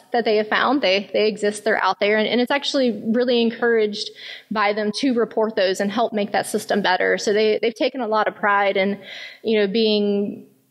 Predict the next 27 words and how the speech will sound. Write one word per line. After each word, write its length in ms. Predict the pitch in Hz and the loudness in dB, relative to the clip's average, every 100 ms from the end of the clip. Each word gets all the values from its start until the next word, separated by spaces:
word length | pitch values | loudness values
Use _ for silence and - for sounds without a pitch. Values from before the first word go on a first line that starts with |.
| _ | _
one 280 | 208 214 233 | 0 2 2
of 100 | 214 | 0
the 100 | 220 | 0
first 280 | 226 208 - | 0 -2 -2
utilities, 800 | 208 220 208 208 202 202 214 214 | -2 2 2 2 2 2 0 0
you 60 | |
know, 100 | 208 | 0
really 340 | 202 220 214 208 | 2 2 2 0
embracing 500 | 190 190 190 208 202 | 0 0 0 0 2
it 220 | 196 - 226 | 2 0 -2
moving 360 | 226 226 208 208 | 0 2 0 -2
forward 600 | 233 233 208 196 196 190 | 0 0 2 2 2 2
and, 180 | 196 | 0
and 180 | 190 220 | 0 0
helping 360 | 233 220 214 208 | 2 0 0 0
to, 500 | 214 196 190 190 202 | 0 2 2 2 0
to 140 | - | -2
really 240 | 214 262 370 | -2 0 2
make 160 | 220 | 0
it 80 | - | 0
better 240 | 190 196 190 | 0 0 0
for 160 | 196 | 0
everybody 420 | - 202 196 190 | 0 0 0 0
else 280 | 190 185 185 | 2 0 0
within 240 | 190 196 190 | -2 0 0
the 160 | - | 0
industry. 520 | 208 208 - - - | 0 0 -2 -2 -4